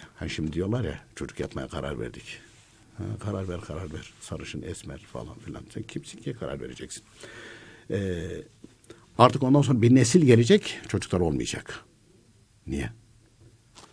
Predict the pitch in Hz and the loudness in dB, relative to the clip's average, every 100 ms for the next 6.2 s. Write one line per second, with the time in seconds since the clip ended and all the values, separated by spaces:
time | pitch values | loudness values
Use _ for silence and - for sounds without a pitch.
0 | _ _ _ - _ _ - 73 76 58 | _ _ _ -20 _ _ -10 -8 -8 -10
1 | - - _ _ _ - _ _ _ _ | -14 -20 _ _ _ -20 _ _ _ _
2 | _ _ _ _ _ _ _ 80 69 76 | _ _ _ _ _ _ _ -6 -4 -4
3 | 82 73 101 87 69 - - - 57 - | -4 -4 -4 -4 -6 -6 -8 -8 -10 -4
4 | 90 76 73 67 69 80 67 - - - | -2 -2 -2 -4 -4 -6 -6 -8 -10 -8
5 | - - 78 - - 113 - - - - | -10 -6 -8 -6 -6 -6 -6 -12 -8 -4
6 | - | -4